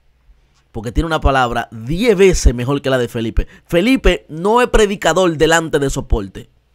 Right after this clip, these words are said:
No, no, no se le pone, ni por los tobillos le da.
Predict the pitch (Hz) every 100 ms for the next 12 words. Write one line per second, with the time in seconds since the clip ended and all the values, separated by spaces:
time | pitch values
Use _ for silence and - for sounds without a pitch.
0 | _ _ _ _ _ _ _ _ _ _
1 | _ _ - _ 123 156 190 226 170 185
2 | 185 185 202 247 190 - 185 160 151 165
3 | 170 180 175 185 180 180 202 147 139 117
4 | 104 -